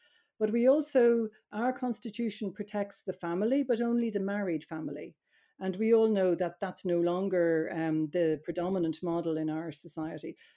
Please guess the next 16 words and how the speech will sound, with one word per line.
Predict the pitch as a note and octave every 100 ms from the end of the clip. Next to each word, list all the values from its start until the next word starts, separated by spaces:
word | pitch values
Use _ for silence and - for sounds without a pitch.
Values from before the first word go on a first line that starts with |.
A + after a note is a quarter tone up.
| -
So | G#3+
I |
think | G#3 D#4 D4
they |
have | A#3+ B3+ -
been | G#3+
surprised | G#3 G3+ G#3 G3+ G3+ F#3+ -
by | F3+ E3+
that. | D3+ D3+ - _ _ _ _ _ _
I | G3+ G3+ A3
think | A3+ F4+ F#4 -
they've | D4 C4+
also | C#4 C#4 C#4+
been | A3+ A#3 G#3+
surprised | A3 G#3 A#3 A#3 A3+ A3 G#3 -
by, | G3+ G3 F#3+ F#3+ F#3+